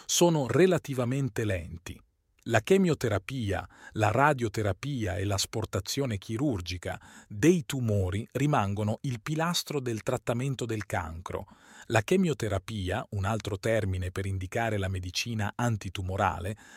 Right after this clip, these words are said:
ha una funzione speciale nel trattamento del cancro. A differenza delle dosi di radiazioni o dell'intervento chirurgico, i farmaci chemioterapici possono agire come un farmaco efficace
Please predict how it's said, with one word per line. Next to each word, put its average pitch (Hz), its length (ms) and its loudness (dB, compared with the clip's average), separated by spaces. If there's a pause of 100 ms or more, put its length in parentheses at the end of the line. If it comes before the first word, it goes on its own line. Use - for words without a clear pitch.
(160)
ha - 140 6
una 151 180 0
funzione 156 500 0
speciale 92 680 -2
nel 101 220 -2
trattamento 139 640 -2
del 104 220 -4
cancro. - 600 -6 (460)
A 110 100 4
differenza 160 600 2
delle 101 320 -2
dosi 104 440 0
di 101 180 -6
radiazioni 101 880 -2
o 92 80 -6
dell'intervento 98 800 -6
chirurgico, 98 840 -8 (320)
i 113 80 -4
farmaci 165 580 0
chemioterapici 110 1000 -4
possono 120 460 -4
agire 135 420 -2
come 110 240 -4
un 107 160 -2
farmaco 131 640 -6
efficace 98 800 -4